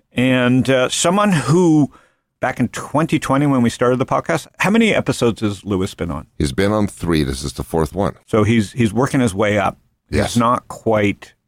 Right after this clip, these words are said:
Speaker 1: a leader of the pack with Ben Hunt, but Lewis is becoming a favorite of the show,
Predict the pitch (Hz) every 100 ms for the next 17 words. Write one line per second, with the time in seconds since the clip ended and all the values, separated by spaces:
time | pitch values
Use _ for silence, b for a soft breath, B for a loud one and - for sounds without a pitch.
0 | _ _ - 101 113 110 107 104 101 -
1 | 92 - 101 - 104 98 95 90 - 113
2 | 127 123 101 101 - 107 101 95 113 110
3 | 101 101 87 - - 170